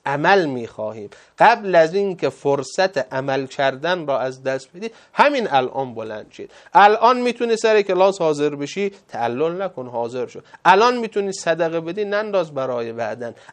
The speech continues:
الان می‌تونی خدمت به خلق کنی، همین الان. الان می‌تونی خدمت به والدین کنی. وقتی از دنیا رفتن دیگه نمیشه، شرایط مهیا نیست. مبادرت به عمل کن، همین الان فرصت این کاره.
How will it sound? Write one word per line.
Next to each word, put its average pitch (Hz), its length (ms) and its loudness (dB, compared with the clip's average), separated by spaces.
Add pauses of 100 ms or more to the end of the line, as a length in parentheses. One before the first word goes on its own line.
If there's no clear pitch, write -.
الان 226 300 6
می‌تونی 220 360 0
خدمت 170 500 0
به 160 140 0
خلق 156 340 2
کنی، 165 220 -2
همین 175 400 -2
الان. 135 340 -2
الان 214 300 6
می‌تونی 185 380 -2
خدمت 156 460 -2
به 147 140 -4
والدین 135 520 2
کنی. 120 180 -8 (300)
وقتی 208 240 2
از 185 180 2
دنیا 160 360 0
رفتن 156 360 -2
دیگه 214 140 -6
نمیشه، 226 580 -8
شرایط 143 640 4
مهیا 123 480 -10
نیست. - 160 -18 (240)
مبادرت 160 960 6
به 156 280 2
عمل 135 380 2
کن، 117 260 -12
همین 226 500 0
الان 139 500 0 (180)
فرصت 120 560 -4
این 104 280 -12
کاره. 101 540 -10